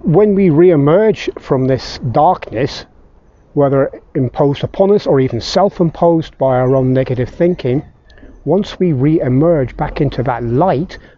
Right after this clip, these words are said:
the more enlightened way, if you like, then you can really open up to more positive possibilities, more possibilities which will help you with your personal growth, your spiritual development,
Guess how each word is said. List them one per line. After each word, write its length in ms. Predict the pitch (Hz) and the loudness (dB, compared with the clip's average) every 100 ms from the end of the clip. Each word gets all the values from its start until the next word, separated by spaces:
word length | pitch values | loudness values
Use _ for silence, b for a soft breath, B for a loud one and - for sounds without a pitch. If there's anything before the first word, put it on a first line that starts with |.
| - | -8
the 120 | 127 | -2
more 340 | 135 143 147 | 0 0 0
enlightened 580 | 127 131 147 180 - 117 | -2 -2 -2 -2 -4 -4
way, 380 | 113 160 202 180 | -2 0 2 0
if 120 | - | 0
you 100 | 117 | -4
like, 340 | 107 113 - - _ - b b b b | -2 -4 -6 -10 _ -20 b b b b
then 260 | 185 185 - _ _ _ _ - - - - - | -2 -2 -6 _ _ _ _ -20 -20 -20 -16 -4
you 120 | 160 | -2
can 240 | - 156 143 | 0 0 2
really 240 | 185 180 - | 2 2 0
open 320 | 165 - 165 | -2 -2 -2
up 300 | 196 120 - - - - _ _ _ - | 0 -4 -8 -20 -20 -20 _ _ _ -12
to 140 | - | -2
more 520 | 135 139 151 156 151 - _ - | 0 4 4 2 0 -4 _ -10
positive 460 | - 165 156 143 - | -4 -2 -2 -4 -6
possibilities, 800 | - 147 143 165 151 - 123 147 | -6 -4 -2 0 0 -2 -4 -2
more 180 | 170 | -2
possibilities 800 | 175 - - 151 151 147 156 147 | -2 -4 -2 0 0 0 -2 -4
which 140 | 147 - | -4 -4
will 120 | 135 B B | -6 B B
help 380 | - 160 160 - | -6 -4 -4 -2
you 120 | 143 | 0
with 220 | 127 147 | 0 -2
your 160 | 147 135 | 0 -2
personal 560 | - - 147 - 143 135 | -4 -6 -6 -4 -2 -2
growth, 380 | 151 147 - - B B | 0 -2 -2 -12 B B
your 100 | 127 | -10
spiritual 640 | - - 156 151 147 147 | -10 -6 -2 -2 -2 -2
development, 640 | 135 131 143 139 123 127 | -2 -2 -2 -2 -2 -4